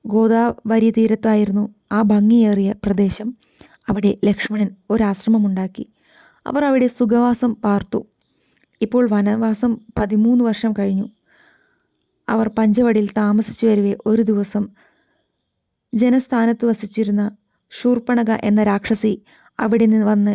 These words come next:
രാമനോട് പ്രേമാഭ്യർത്ഥന നടത്തി. രാമൻ കുപിതനായി. രാമൻ്റെ ഇംഗിതമറിഞ്ഞ ലക്ഷ്മണൻ വാളെടുത്ത് അവളുടെ മൂക്കും മുലയും അരിഞ്ഞ്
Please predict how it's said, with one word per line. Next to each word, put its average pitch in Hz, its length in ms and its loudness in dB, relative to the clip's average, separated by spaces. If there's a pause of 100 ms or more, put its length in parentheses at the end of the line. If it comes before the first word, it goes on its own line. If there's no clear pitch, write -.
(160)
രാമനോട് 208 480 2 (120)
പ്രേമാഭ്യർത്ഥന 208 760 0
നടത്തി. 190 340 -4 (720)
രാമൻ 214 340 2 (800)
കുപിതനായി. 226 560 2 (480)
രാമൻ്റെ 202 440 2 (180)
ഇംഗിതമറിഞ്ഞ 220 640 2
ലക്ഷ്മണൻ 208 460 -2 (380)
വാളെടുത്ത് 220 540 0 (200)
അവളുടെ 208 360 0 (120)
മൂക്കും 202 440 -2
മുലയും 196 340 0 (100)
അരിഞ്ഞ് 196 360 2